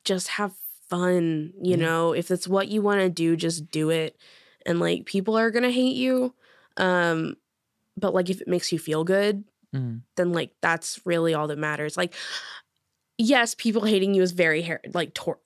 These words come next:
Speaker 1: terrible.
Speaker 2: Yeah, yeah.
Speaker 1: Um, and it sucks and it's really discouraging. But, like, even if you just do it alone in your room,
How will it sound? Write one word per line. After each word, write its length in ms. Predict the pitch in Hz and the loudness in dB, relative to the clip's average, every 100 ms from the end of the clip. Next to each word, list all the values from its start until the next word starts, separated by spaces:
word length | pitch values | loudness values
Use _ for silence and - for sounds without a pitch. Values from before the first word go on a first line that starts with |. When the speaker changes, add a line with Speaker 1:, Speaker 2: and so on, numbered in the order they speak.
| _ _ _ _ | _ _ _ _
Speaker 1:
terrible. 560 | - 156 147 160 165 185 | -6 -2 -2 -2 -4 -2
Speaker 2:
Yeah, 200 | 180 240 | 0 0
yeah. 460 | 147 185 170 165 160 | 2 2 4 4 2
Speaker 1:
Um, 240 | 156 165 180 - _ _ _ | 0 -2 -6 -18 _ _ _
and 680 | 185 180 170 170 170 165 - _ _ _ _ _ _ _ _ - | 2 4 2 2 0 -2 -6 _ _ _ _ _ _ _ _ -4
it 160 | 185 | -2
sucks 440 | - 175 175 - - | -2 0 0 -2 -2
and 120 | 170 | -2
it's 180 | 165 - | -2 -2
really 160 | 175 | 0
discouraging. 800 | 214 226 - 240 233 247 247 240 - _ _ _ - | 0 -2 0 0 2 0 0 -2 -8 _ _ _ -6
But, 120 | 180 | -2
like, 240 | 175 170 - | 0 0 0
even 220 | 208 202 | 0 2
if 160 | 202 190 | 0 0
you 60 | 202 | -2
just 180 | 190 | 0
do 160 | 175 170 | 2 2
it 60 | 170 | 4
alone 280 | 165 160 | 2 2
in 120 | 170 160 | 2 0
your 100 | 151 | -2
room, 400 | 135 147 165 | -2 -2 -4